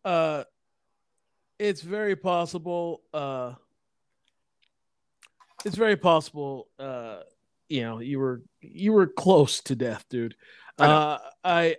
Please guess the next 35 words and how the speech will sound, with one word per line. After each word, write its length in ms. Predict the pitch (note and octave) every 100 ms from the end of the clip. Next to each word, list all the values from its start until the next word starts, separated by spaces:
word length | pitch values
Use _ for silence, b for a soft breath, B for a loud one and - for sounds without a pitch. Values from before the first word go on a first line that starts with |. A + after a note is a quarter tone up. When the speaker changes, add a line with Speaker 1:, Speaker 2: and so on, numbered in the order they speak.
| -
Speaker 1:
I, 280 | F3+ F#3+ F#3
uh, 300 | E3 D3 C#3 _ _
I 140 | F3+
had 400 | F3+ D#3+ E3 D#3
a, 200 | C#3+ C3+
um, 360 | B2 A#2+ A2+ A#2 - - B2+ _ _ _ _ _ _ _ _ _ _ _ _ _ _ -
I 60 |
wouldn't 220 | E3+ D#3+
call 220 | C#3 C#3 B2+
it, 80 | _
well, 300 | A#3 D#4+ D#4+
I 60 |
guess 220 | A#3+ B3 B3
it 40 |
was 200 | G3+ G3
near 220 | A#2 A#2
death 320 | G#2+ A#2+ A#2
'cause, 320 | - C3+ B2 C3+
uh, 40 | C3+ C3 B2+ B2+ A#2
it 160 | C3 B2+
was, 300 | C3+ C3 - - -
I 80 | A#2+
was 160 | C3+ -
close. 400 | G3 A2 - -
Uh, 440 | D#3 D3 C#3+ C3 - A#2+ - -
the 180 | D#3 C3+
one, 560 | C#3+ E3 F#3+ G#3 F#3+ _ _ _ _
one 240 | E3+ G3
of 140 | G3 D3
maybe 300 | D3 C#3 B2+
three 360 | _ C#3 C3+
times 400 | A#2 A#2+ A#2 A2+
in 80 | A#2
my 140 | A#2 A2+
life 420 | A2+ A#2 A2+